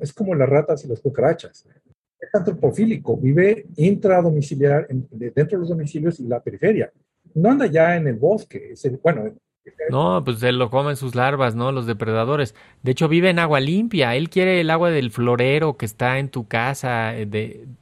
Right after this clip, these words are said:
Speaker 1: Y ellos traen una gran cantidad, son estos susceptibles de transmitir una gran cantidad de enfermedades.
Speaker 2: Sí.
Speaker 1: Y esto se acentúa en las poblaciones humanas, por ejemplo, con el desarrollo social. Eh, hay muchos factores asociados a la vulnerabilidad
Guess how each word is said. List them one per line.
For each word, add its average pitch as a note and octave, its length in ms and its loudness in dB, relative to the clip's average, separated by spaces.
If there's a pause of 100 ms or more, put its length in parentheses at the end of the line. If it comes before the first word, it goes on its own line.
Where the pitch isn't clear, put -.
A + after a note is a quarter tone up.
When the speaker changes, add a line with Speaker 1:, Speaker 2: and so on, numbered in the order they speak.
(260)
Speaker 1:
Y D#3+ 80 2
ellos G#3+ 220 4
traen G3 180 -2
una F#3 120 -2
gran G#3+ 240 0
cantidad, F3+ 500 -4
son C#3 540 -6
estos C#3+ 280 -8
susceptibles D#3+ 480 -6
de C3 200 -6 (220)
transmitir C3 420 -4
una D#3+ 140 0
gran F3 240 -2
cantidad C#3+ 340 -4
de C3 60 -2
enfermedades. C#3 760 -4 (280)
Speaker 2:
Sí. G#2+ 380 -8
Speaker 1:
Y D3+ 140 2
esto F3+ 420 2
se F3 140 0
acentúa D#3+ 800 0
en B2+ 140 -4
las A#2+ 100 -8
poblaciones C#3 460 -8
humanas, D#3 420 -4
por - 160 -6
ejemplo, C#3 340 -2
con B2+ 420 -2
el B2 180 -4 (120)
desarrollo B2 520 -2
social. D#3+ 640 0 (480)
Eh, D3+ 160 0
hay E3+ 100 2
muchos G3 300 -4
factores C#3 600 0
asociados C#3 720 -2
a C3+ 60 -6
la B2 120 -6
vulnerabilidad B2+ 880 -2